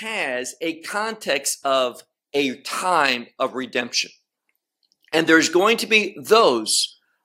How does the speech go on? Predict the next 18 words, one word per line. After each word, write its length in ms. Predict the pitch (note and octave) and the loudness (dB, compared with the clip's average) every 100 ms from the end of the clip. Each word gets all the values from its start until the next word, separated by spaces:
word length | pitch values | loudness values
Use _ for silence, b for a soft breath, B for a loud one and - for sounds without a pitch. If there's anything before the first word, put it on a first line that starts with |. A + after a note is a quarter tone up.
| _ | _
among 300 | C#3+ E3+ F3 | 0 2 2
the 80 | F3 | 0
nations. 800 | F3 A3 A#3 - F#2 - - - _ _ _ - | 0 2 2 -2 -4 -6 -6 -8 _ _ _ -4
And 120 | D3 | 2
the 80 | D3+ | 2
word 380 | E3 C4+ C4+ - | 4 4 4 2
there 240 | B2 C#3 | 4 4
in 220 | - D3+ | 2 0
Isaiah 540 | C#3 C3+ B2+ A#2+ D3+ F#3 _ _ _ _ _ _ _ _ _ _ _ | 0 0 -2 -2 -4 -10 _ _ _ _ _ _ _ _ _ _ _
is 180 | F3 D#3 | 0 2
a 60 | D#3 | 2
word 300 | D#3+ F#3+ F#3+ | 2 2 0
for 520 | - A#2+ A2 G2+ - _ _ _ _ _ | -6 -4 -4 -8 -14 _ _ _ _ _
join 720 | - - E3+ F3 F3 F3 F3 _ | 0 2 2 0 -4 -6 -10 _
together, 540 | - C3 B2 B2 A#2+ - _ _ _ b b b - | -8 -4 0 -2 -4 -18 _ _ _ b b b -4
to 320 | G3 F#3 - | 0 0 0
attach 880 | E3 D#3 - - G#3+ A3+ - - - | 0 0 -2 0 2 0 0 -2 -4
yourself, 720 | C3 C3 - B2+ - - - | -6 -2 -2 -2 -6 -18 -20